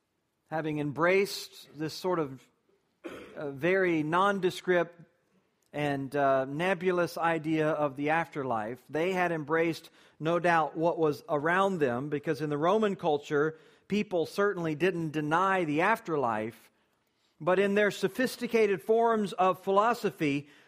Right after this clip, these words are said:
they had dreamt up a notion of the afterlife that didn't involve anything physical.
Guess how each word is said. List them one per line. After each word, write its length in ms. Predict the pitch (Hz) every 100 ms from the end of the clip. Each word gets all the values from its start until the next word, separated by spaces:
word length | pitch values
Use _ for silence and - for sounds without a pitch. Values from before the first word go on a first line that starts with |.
| _ 160
they 220 | 196 220
had 400 | 214 208 185 147
dreamt 460 | 180 233 277 - -
up 320 | 220 220 -
a 80 | 170
notion 580 | 170 202 240 - 226 214
of 240 | 202 190
the 160 | 165 185
afterlife 680 | 202 208 190 165 147 147 -
that 180 | 160 139
didn't 260 | 233 233
involve 540 | 220 196 190 190 185 -
anything 480 | 208 226 226 208 185
physical. 720 | - 240 202 214 165 92